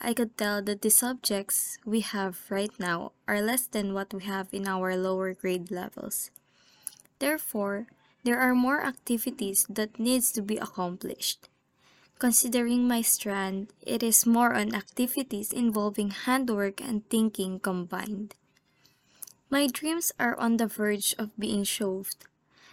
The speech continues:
They are slowly vanishing because I don't think I could still cope. It would be better if the dep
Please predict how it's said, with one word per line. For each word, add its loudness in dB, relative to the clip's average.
They 4
are 2
slowly 4
vanishing 0
because -2
I 0
don't 0
think -6
I -2
could -2
still 2
cope. -6
It -4
would 4
be 2
better 2
if -2
the 2
dep 0